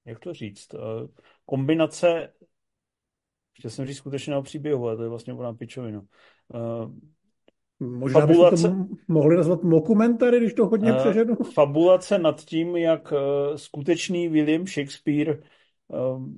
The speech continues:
Speaker 1: rozhodně nenapsal Romeo a Julii. To znamená kombinace takového toho dramatu, který se odehrává, eh,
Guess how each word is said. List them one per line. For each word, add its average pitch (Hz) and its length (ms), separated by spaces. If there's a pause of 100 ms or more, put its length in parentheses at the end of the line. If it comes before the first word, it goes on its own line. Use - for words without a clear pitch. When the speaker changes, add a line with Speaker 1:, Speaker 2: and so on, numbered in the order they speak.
(500)
Speaker 1:
rozhodně 147 760
nenapsal 135 580
Romeo 131 360
a 147 60
Julii. 127 560
To 120 100
znamená 131 560 (360)
kombinace 135 580
takového 135 480
toho 151 180
dramatu, 131 540
který 135 280
se - 180
odehrává, 135 1080
eh, 123 40